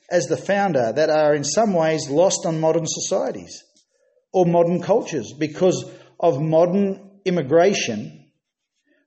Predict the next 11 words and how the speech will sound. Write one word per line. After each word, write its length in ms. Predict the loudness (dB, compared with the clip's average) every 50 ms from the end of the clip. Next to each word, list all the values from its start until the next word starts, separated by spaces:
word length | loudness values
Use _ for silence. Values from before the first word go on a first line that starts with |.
| _ -4
Multiculturalism 1600 | 0 2 2 2 2 0 0 0 0 0 -2 -4 -8 -14 -14 -2 0 0 0 0 -2 -4 -4 -4 -4 -6 -6 -8 -8 -10 -8 -6
has 180 | -4 -4 -4 -4
blurred 400 | -4 0 2 2 4 2 2 2
the 80 | 0 0
lines 600 | 0 0 0 0 -2 -4 -4 -6 -6 -8 -10 -16 -20 -20 _ _ _ _ _ _ _ _ _ _ _ -4
of 140 | -4 -2 -2
the 80 | -4
fabric 680 | -6 -2 -2 -2 -2 0 0 -2 -2 -2 -4 -12 -20 -20 _ _ _ _ _ _ _ _ _ _ _ _ _ _ _ _ _ _ _ _ _ _ _ _ _ _ _ _
of 140 | -4 0 2
any 200 | 2 0 0 -2
nation. 520 | -4 -6 -8 -10 -12 -14 -18 -18 -20 -20